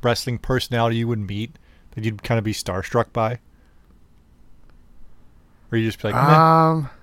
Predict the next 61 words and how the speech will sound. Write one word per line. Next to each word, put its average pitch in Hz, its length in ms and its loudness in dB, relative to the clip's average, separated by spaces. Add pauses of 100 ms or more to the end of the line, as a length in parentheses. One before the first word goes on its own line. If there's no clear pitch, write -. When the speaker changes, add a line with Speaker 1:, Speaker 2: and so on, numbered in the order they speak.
(720)
Speaker 2:
no, 147 260 2
I, 180 240 8
I - 20 6
mean, 170 200 4
I'm 156 160 2
kinda 220 240 0
starstruck 208 500 0
by 135 160 2
anybody. 170 600 0
Like, 131 240 0
I'm, 127 340 -4
I 127 100 2
know 220 160 0
we 220 120 2
went 151 200 2
to 135 60 -4
see 139 180 -2
Cody 135 340 2
Rhodes 101 680 -2
at, 101 180 -6 (260)
<laughs> - 0 - (340)
at 143 80 -2
that 120 220 0
game. 127 480 2
Speaker 1:
The 139 80 2
baseball 139 440 6
field, 143 100 6
Speaker 2:
And 135 160 6
Speaker 1:
yeah. 113 240 2 (100)
Speaker 2:
Yeah, 185 260 8
and 170 80 6
I, 143 280 8
I, 139 60 6 (120)
I 123 80 2
didn't 175 200 2
know 190 100 2
what 185 160 2
to 139 80 -4
say 170 260 2
to 185 140 2
him. 104 220 -4
Like, 165 180 -4
I'm 110 100 -4
kind 147 280 2
of, 135 100 0
'cause 127 160 2
then 175 120 2
I'm 196 120 0
kinda 151 240 0
sizing 120 400 0
him 107 100 -4
up, 131 140 -2
too. 147 140 -4
He's 113 140 -2
not 120 120 0
that 156 120 0
much 117 180 -2
bigger 117 240 2
than 92 120 -2
us, 101 160 -2
taller. 110 560 -2